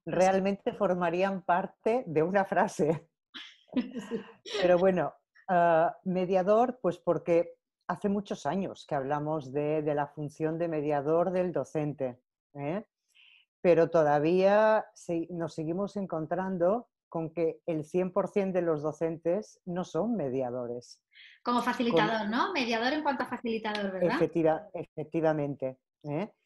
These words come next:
Speaker 2: Que no es el protagonista, no es el transmisor,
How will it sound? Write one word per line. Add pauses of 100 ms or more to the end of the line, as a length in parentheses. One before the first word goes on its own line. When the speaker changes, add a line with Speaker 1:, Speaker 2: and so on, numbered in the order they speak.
(220)
Speaker 2:
Que
no
es
el
protagonista,
no
es
el
transmisor,